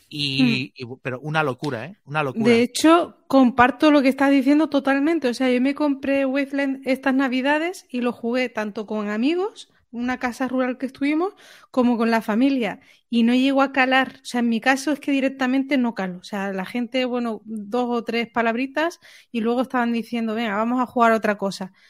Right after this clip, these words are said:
Speaker 2: Sin embargo, este no podíamos, o sea, era un vicio. O sea, venga, otra y otra y otra. Y ya porque estábamos súper cansados y, pero es un juego que me ha sorprendido muchísimo. Son nueve, bueno, de P V P no lo sé, pero a mí me costó nueve euros.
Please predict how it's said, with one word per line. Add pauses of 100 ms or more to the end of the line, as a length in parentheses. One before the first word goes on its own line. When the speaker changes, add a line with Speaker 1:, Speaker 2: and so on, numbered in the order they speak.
(140)
Speaker 2:
Sin
embargo,
este
no
podíamos, (100)
o
sea,
era
un
vicio.
O
sea,
venga,
otra
y
otra
y
otra. (540)
Y
ya
porque
estábamos
súper
cansados
y, (440)
pero
es
un
juego
que
me
ha
sorprendido
muchísimo.
Son
nueve,
bueno,
de
P
V
P
no
lo
sé,
pero
a
mí
me
costó
nueve
euros.